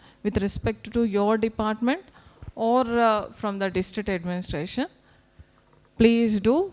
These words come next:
follow. And I'm expecting genuine response from all of you. So మంచిగా రెస్పాండ్ అవ్వండి. దీంతో పాటుగా అడ్వర్స్, uh, న్యూస్ ఐటమ్స్, uh, మీకు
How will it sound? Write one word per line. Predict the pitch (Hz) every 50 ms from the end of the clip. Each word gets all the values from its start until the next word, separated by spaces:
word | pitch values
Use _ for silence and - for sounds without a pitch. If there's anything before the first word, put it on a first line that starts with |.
| - - -
follow. | 208 147 135 160 156 147 147 175 - - - - - - - 175
And | 190 196 196 190
I'm | 190 196 196 190
expecting | 190 - - - 240 226 220 - 269 302 381 392 - _ - - - - - _ _ _ _ _ _ - - 185
genuine | 220 214 220 226 226 233 240 233 226 208 196
response | 196 - - 208 202 208 214 - -
from | 214 190 185 170
all | 160 147 143 151 165
of | - - - 165
you. | 143 - - - - - - - - - -
So | - 208 202 196 190 175 156 160 - - 202
మంచిగా | 202 208 202 - 220 202 220 214 214 202 175 156
రెస్పాండ్ | 170 - - - 180 180 185 170 -
అవ్వండి. | - - - _ _ _ - - _ _ _ _ _ _ _ - - _ _ _ _ _ - - - - - - - - - - - - 196
దీంతో | 233 254 262 240 277 269 240
పాటుగా | 254 247 240 254 254 262 240 208 196
అడ్వర్స్, | 208 208 226 240 247 247 - - - 240 226 220
uh, | 214 208 196 147 208
న్యూస్ | 214 208 214 214 233 208 196
ఐటమ్స్, | 185 196 208 208 214 214 208 214 202 196 185
uh, | 180 - - - - - - - - - -
మీకు | 208 202 202